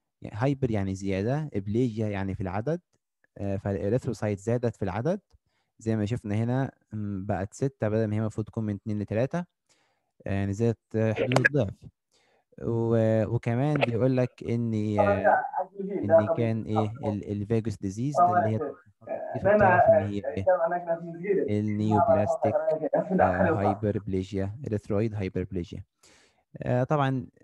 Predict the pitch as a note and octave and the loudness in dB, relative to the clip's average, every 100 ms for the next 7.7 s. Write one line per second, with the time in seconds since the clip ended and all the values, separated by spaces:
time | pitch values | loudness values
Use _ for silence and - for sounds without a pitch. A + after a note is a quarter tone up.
0 | - A2 A2+ A2+ A2 A2 G#2+ G#2+ - A2 | -8 -2 2 2 2 2 0 -2 -6 -10
1 | - A2+ G#2 G#2+ C3 E3 C3 A#2 - A2 | -6 -6 -4 -2 0 0 -2 -4 -2 -4
2 | - C#3+ B2 A2 B2 B2+ B2 A2+ A2 - | -2 -2 0 0 0 0 -2 -4 -8 -4
3 | G2+ G2 F#2+ F#2+ F#2 - A#2 A#2 A2 G#2+ | -2 -2 -2 -4 -4 -4 -2 0 0 0
4 | G#2+ - G#2 F#2 F#2+ E2+ G2+ _ - - | -2 -4 -2 -2 -2 -4 -10 _ -16 -10
5 | G#2+ A2+ G#2 - A#2 A#2 A2 G#2+ F#2+ F2 | -6 -4 -4 -6 -6 -2 -2 -2 -2 -4
6 | G2 - F2+ G2+ D#3 F3 _ _ _ _ | -8 -10 -8 -6 -6 -8 _ _ _ _
7 | _ _ _ - F#2+ F#2+ F2+ | _ _ _ -6 -2 -2 -2